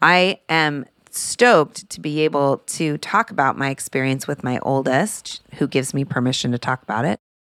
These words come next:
and say, "She is out of the dark forest. She found the path out. We walked it together." Sometimes they were parallel paths. Sometimes we had to deviate a little bit, and she was definitely on her own, making her own choices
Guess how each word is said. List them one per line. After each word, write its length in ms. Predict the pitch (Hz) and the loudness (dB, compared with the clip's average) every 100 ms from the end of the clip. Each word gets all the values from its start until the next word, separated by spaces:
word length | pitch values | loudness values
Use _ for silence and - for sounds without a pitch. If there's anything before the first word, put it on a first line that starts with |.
| _ _ - | _ _ 2
and 220 | 277 277 | 2 2
say, 680 | - 214 220 175 151 156 202 _ _ _ _ _ _ _ | 0 6 6 6 4 2 -2 _ _ _ _ _ _ _
"She 220 | - - 554 | -4 2 4
is 120 | 185 - | 4 6
out 240 | 170 233 427 | 4 4 2
of 60 | |
the 80 | 180 | 0
dark 280 | 156 131 - | 0 0 -4
forest. 560 | 110 78 - - - | -6 -4 -6 -10 -6
She 200 | - - | -4 -2
found 360 | 392 190 233 302 | 2 4 4 2
the 60 | 247 | 0
path 320 | 143 123 - | 0 0 -2
out. 340 | 101 82 58 - | -2 -2 -4 -2
We 300 | 185 247 285 | 0 2 2
walked 400 | - 185 226 214 | 4 4 4 0
it 140 | 190 | -4
together." 720 | - - 208 262 254 262 254 _ _ _ _ - | -6 2 4 6 4 2 0 _ _ _ _ -4
Sometimes 500 | 240 247 247 226 190 | -2 0 2 2 2
they 140 | 185 | 2
were 120 | 147 | 2
parallel 520 | - 262 262 254 240 | 2 4 4 6 4
paths. 680 | 233 240 233 233 240 233 - _ _ - | 4 2 4 4 0 -6 -18 _ _ -12
Sometimes 500 | - 269 254 220 202 | -6 0 2 2 4
we 80 | 214 | 6
had 160 | 196 | 6
to 60 | 147 | 2
deviate 500 | 160 240 233 240 233 | 0 0 4 4 4
a 40 | 226 | 4
little 220 | 226 220 | 4 4
bit, 460 | 220 220 220 220 - | 4 4 4 2 -4
and 180 | 135 151 | -4 -4
she 220 | - 196 | -2 0
was 220 | 185 170 | 0 0
definitely 720 | 180 180 196 67 170 165 160 - _ _ _ _ _ | 0 0 0 0 0 0 -2 -4 _ _ _ _ _
on 260 | 143 165 165 | 4 6 6
her 220 | 165 151 - | 2 2 4
own, 320 | 175 185 196 | 4 4 2
making 320 | 151 151 160 | 0 -2 -6
her 220 | 156 165 170 | -4 -4 -2
own 220 | 175 185 | -4 -4
choices 640 | - 196 208 240 233 - | -2 -2 -2 -2 -4 -8